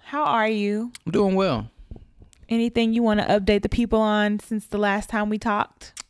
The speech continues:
Speaker 2: Nah, but I, I will say that, um, I've been sleeping on this show, and I'm glad I've been catching up on it. Uh, but The Shop.
Speaker 1: The Shop?
Speaker 2: Mm-hmm.
Speaker 1: Is that the LeBron James
Speaker 2: The
Speaker 1: show?
Speaker 2: LeBron James show. Like, I really was sleeping on it, and I was like, "Yeah, I'm gonna check it out. I'm gonna get to it."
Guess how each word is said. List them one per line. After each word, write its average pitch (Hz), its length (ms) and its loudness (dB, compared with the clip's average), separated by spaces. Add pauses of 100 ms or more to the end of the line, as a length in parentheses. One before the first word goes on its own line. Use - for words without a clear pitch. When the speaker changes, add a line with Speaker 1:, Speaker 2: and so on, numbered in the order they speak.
(140)
Speaker 2:
Nah, 151 280 2
but 135 160 2
I, 123 80 4 (160)
I 135 100 0
will 151 220 2
say 131 380 0
that, 117 340 0
um, 110 540 -2 (460)
I've 131 100 -2
been 135 120 -4
sleeping 143 380 -6
on 123 140 -2
this 120 160 -2
show, 131 360 0 (580)
and - 80 -4
I'm 117 100 -2
glad 127 240 2
I've 120 100 0
been 117 140 0
catching 131 320 -2
up 120 160 0
on 120 180 2
it. 113 220 -2
Uh, 110 300 2
but 110 180 -4
The - 80 -4
Shop. - 400 0 (840)
Speaker 1:
The 180 100 0
Shop? - 500 0
Speaker 2:
Mm-hmm. 139 340 0 (320)
Speaker 1:
Is 208 100 -2
that 208 180 2
the 214 80 2
LeBron 170 480 2
James 165 220 0
Speaker 2:
The 120 80 0
Speaker 1:
show? - 120 2
Speaker 2:
LeBron 123 300 0
James 120 240 -2
show. 117 200 0 (260)
Like, 127 120 -2
I 127 80 2
really 143 340 0
was 135 120 -2
sleeping 147 360 -2
on 143 160 2
it, 139 40 2
and 131 80 2
I 127 200 2
was 120 100 -2
like, 117 220 2
"Yeah, 131 200 2
I'm 135 60 2
gonna 131 100 0
check 127 200 -2
it 123 80 0
out. 120 120 2
I'm 120 100 0
gonna 117 100 -4
get 123 160 -2
to 120 220 2
it." 110 80 -4